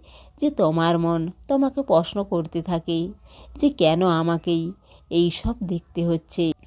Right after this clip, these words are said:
কিন্তু বাচ্চা, তুমি আমার অনেক প্রিয়। আমি তোমার উপর সেই বোঝা দিতে পারি না যা তুমি সহ্য করতে পারবে না। বাচ্চা, তোমাকে আমার কথা বিশ্বাস করতেই হবে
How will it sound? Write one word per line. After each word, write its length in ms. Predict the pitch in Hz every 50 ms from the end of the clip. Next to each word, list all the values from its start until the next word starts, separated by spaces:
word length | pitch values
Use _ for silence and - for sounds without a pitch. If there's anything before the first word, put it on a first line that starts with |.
| - - - - -
কিন্তু 300 | - 185 180 180 170 - 170
বাচ্চা, 440 | 165 160 165 160 - - - 180 165 175 - - - - - - - - - -
তুমি 200 | 285 269 269 247
আমার 320 | 202 180 180 170 170 170 -
অনেক 440 | - - 147 156 160 165 190 220 220 - -
প্রিয়। 280 | - 170 165 170 170 170 160 - - - - - - - _ - - - - - -
আমি 260 | 175 170 170 175 175 170
তোমার 360 | - 170 165 170 170 170 170
উপর 260 | 165 160 - 175 165 165 175 170 -
সেই 320 | - - - 196 170 180 190
বোঝা 320 | 190 190 160 160 160 196 165
দিতে 240 | 160 160 160 175 170
পারি 260 | 175 170 165 165 165
না 160 | 165 175 170 165 170 190 - _ _ - - - - - -
যা 220 | 175 156 180 170 165
তুমি 300 | 165 - 175 170 175 170 170 175 165 -
সহ্য 420 | - - - 175 165 160 156 - 220 220
করতে 340 | - 170 160 - - - 170
পারবে 380 | - 170 165 165 165 160 170 165
না। 140 | 170 165 160 165 175 185 - - - -
বাচ্চা, 400 | 233 247 269 269 269 - 285 254 277 - - - - - - _ -
তোমাকে 420 | 180 170 175 165 165 160 - 170
আমার 320 | 156 156 160 170 170 170 170 170
কথা 340 | - 165 165 - - 180 180 180 170 - -
বিশ্বাস 480 | 185 175 180 170 - - - 160 170 -
করতেই 480 | - - 170 160 - - - 175 196 208
হবে 320 | 180 196 175 170 175 170